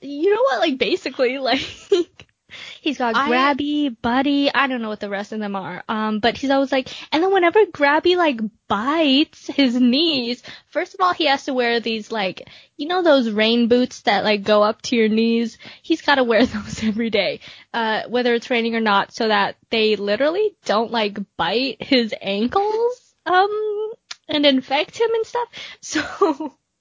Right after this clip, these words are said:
Speaker 1: so he's gotta wear those big ol' rain boots. And then Grabby comes over, bites him anyway.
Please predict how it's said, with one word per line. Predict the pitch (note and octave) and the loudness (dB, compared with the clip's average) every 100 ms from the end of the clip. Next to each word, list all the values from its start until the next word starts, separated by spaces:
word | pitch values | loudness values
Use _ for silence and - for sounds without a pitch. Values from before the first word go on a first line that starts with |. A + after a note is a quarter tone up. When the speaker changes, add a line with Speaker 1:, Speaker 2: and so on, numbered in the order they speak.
| _ _ - - | _ _ -20 -10
Speaker 1:
so | - G4 | -4 -2
he's | E4 | 0
gotta | D4 C4+ | 2 4
wear | B3+ A#3 | 4 4
those | G#3+ G#3+ | 4 2
big | F#3+ G#3+ G3+ | 2 2 6
ol' | G3 G3+ F#3+ F#3 | 6 6 4 4
rain | F#3+ G3 G3+ F3+ | 2 2 0 -2
boots. | D#3 G2+ - - - - _ | -4 -4 -10 -18 -20 -20 _
And | C4 A#3+ | -2 0
then | A3+ A3 | 0 0
Grabby | A3 A3 A3 A3 | 2 2 2 -2
comes | - A3+ A3 | -4 -4 -2
over, | G#3+ G#3 G3+ | -2 -2 -4
bites | F3+ F#3+ - | -4 -6 -8
him | G#3+ | -8
anyway. | - B3+ C4 G3+ A#2+ | -4 -2 -2 -4 -8